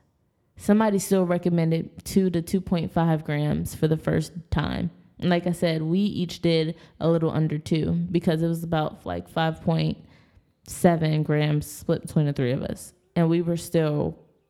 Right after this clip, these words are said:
fucking high as shit. So if you're not ready, if you think at any sense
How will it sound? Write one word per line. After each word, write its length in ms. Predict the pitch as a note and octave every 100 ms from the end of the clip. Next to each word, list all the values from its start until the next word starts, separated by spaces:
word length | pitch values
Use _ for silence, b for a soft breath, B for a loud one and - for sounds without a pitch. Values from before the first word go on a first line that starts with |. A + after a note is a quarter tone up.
| _ _ -
fucking 460 | D#3+ - C#3+ C#3+
high 420 | D3 D#3 D#3 D3+
as 100 | D#3
shit. 440 | - E3+ D#3 - -
So 380 | D#3+ D#3 D#3+ - b b b b _ _ _ _ _ _ _ _ _ _ _ _ _ _
if 220 | F3 F#3 F3+
you're 180 | A#3+
not 340 | D4 A3 A#3 G#3
ready, 260 | G3+ G#3
if 120 | F#3+ A3+
you 80 |
think 240 | C4 A3 F#3+
at 60 | E3+
any 300 | F3 G#3 A3
sense 560 | - G#3 G3+ - -